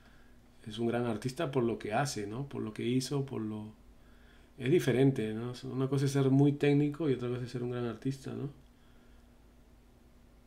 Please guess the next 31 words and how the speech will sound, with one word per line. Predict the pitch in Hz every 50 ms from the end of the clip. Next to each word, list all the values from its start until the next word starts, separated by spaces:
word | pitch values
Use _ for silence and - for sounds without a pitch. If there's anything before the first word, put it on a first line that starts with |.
| - - -
Pero | - 139 147
eso | 143 156
ya | 156 151
son | 147 165 143
cosas | 139 143 147 160 -
que | - 131
tú | - 139
lo | 139 139
vas | 139 135 139
a | 135
ir | 131
notando | 127 120 123 - 123 127 139 143 139
conforme | 147 139 135 135 127 117 113 113 110
vas | 110 117 117 -
avanzando. | 127 120 117 110 107 - 113 113 110 110 110 117
Al | 127 135 135
principio | 135 139 135 - 160 165 165
yo | 160 147
pensaba | 147 143 139 147 143 143 143
que | 143 135 127 117 113 113 - - - - - - - - - - - -
Bouguereau | - 131 123 127 123 127 127
era | 131 127 120 120 117 113 113
máximo, | 113 113 113 117 - 107 107 - 120 120 117 117
¿no? | 127 151 160
Uno, | 160 156 151 147 143 131 127 - -
cuando | 123 120 123
no | 127 135 131
sabe | - 147 143 139
mucho | 139 139 135 - 139
de | 135 127
arte. | 123 123 135 - -